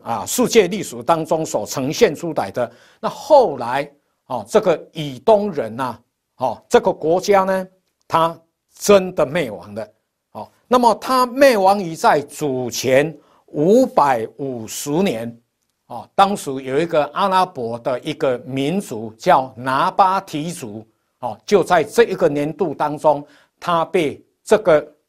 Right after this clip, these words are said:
拿巴提族灭绝掉，所以国家人民全部都丧亡掉。那这是一个历史上的一个事实啊，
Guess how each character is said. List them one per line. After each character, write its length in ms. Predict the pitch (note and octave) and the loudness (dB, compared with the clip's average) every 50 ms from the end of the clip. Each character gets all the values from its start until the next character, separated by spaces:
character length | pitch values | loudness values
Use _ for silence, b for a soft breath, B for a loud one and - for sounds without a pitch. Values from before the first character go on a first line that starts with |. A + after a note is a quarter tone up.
| _ _ _ _ _ _ | _ _ _ _ _ _
拿 320 | - C3 B2+ C3 D3 F3 G#3 | -8 -4 0 2 2 2 2
巴 240 | G#3 A3 G#3 G3+ G3 | 2 2 2 2 0
提 260 | G3 - D3+ D3+ D#3+ | -2 -4 -10 -12 -10
族 320 | D#3 - A2+ F#2+ G2 G2+ _ _ _ _ _ _ | -12 -14 -16 -16 -18 -20 _ _ _ _ _ _
灭 280 | - D#3 G3+ G3+ D#3 B2 | -4 -2 0 0 0 -2
绝 240 | A2 - B2 A2 A#2 | -6 -10 -10 -10 -8
掉， 240 | A#2 - D3 B2 - - _ _ _ _ _ _ | -2 0 0 0 0 -4 _ _ _ _ _ _
所 220 | - - D#3 D3+ C3+ | -2 0 2 2 2
以 40 | |
国 460 | - - - _ C3+ C#3 C#3+ D#3+ F#3 F3+ | 0 -4 -10 _ 0 2 4 4 4 2
家 340 | F3+ F#3+ F#3 F3+ F3+ F3 - _ | 2 2 2 2 2 -2 -10 _
人 240 | A#2 A#2 C#3 C#3+ | -4 -2 0 0
民 320 | D#3 F3+ E3+ B2+ G2+ G2+ G2+ _ _ _ _ _ _ | 0 0 -2 -4 -4 -8 -12 _ _ _ _ _ _
全 340 | - - - D3 D3 D3 D#3+ | -14 -8 -2 -2 -2 -2 0
部 160 | F3 E3 D3 | -2 -2 0
都 160 | D#3+ D3 C3 | 0 0 -2
丧 280 | B2 - F#3 C3 - F#2+ | 0 0 0 0 0 -4
亡 120 | F2+ F#2+ G2+ | -14 -16 -12
掉。 200 | - - B2+ G#2+ - _ _ _ _ _ _ _ _ _ _ | -8 -8 -8 -8 -10 _ _ _ _ _ _ _ _ _ _
那 160 | - D3 D#3+ | -2 0 0
这 160 | D#3 - G3 | 0 0 -2
是 180 | - - E3+ E3+ | -4 -2 -2 -2
一 60 | E3+ | 0
个 140 | E3 D3+ C3+ | 0 -2 -4
历 240 | B2+ D3 G3+ F3+ B2+ | -4 -4 -6 -6 -6
史 200 | - - A2 F#2+ | -10 -14 -16 -12
上 260 | - - E3 C#3 G#2+ | -2 -2 -2 -2 -2
的 120 | - A#2+ A2 | -6 -12 -12
一 120 | A#2+ C3+ | -12 -12
个 120 | A2+ - A#2+ | -10 -10 -10
事 360 | - - - A#3 G#3+ D3 A#2+ | -8 -6 -6 -4 -4 -4 -6
实 200 | - - - G#2+ A2 | -8 -12 -14 -8 -6
啊， 180 | B2+ B2 G2+ | -6 -6 -6